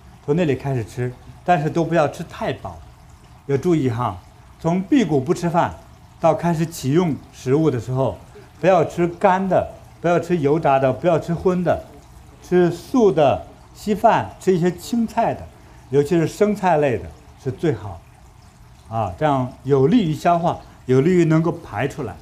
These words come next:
因为你很多天如果不吃饭，肠里面都是空的、扁的，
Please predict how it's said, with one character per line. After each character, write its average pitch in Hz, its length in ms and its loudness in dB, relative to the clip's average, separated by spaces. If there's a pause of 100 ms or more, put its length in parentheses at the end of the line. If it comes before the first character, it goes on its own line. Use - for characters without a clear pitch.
(400)
因 175 100 -4
为 202 80 2
你 180 140 2
很 147 220 -2
多 160 160 4
天 180 340 -2
如 160 140 -2
果 147 80 0
不 127 100 -8
吃 151 100 -6
饭， 160 280 -2 (360)
肠 156 300 0
里 170 80 0
面 143 180 2
都 170 80 -2
是 160 100 -4
空 196 340 -6
的、 165 80 0
扁 92 360 -4
的， 107 140 -10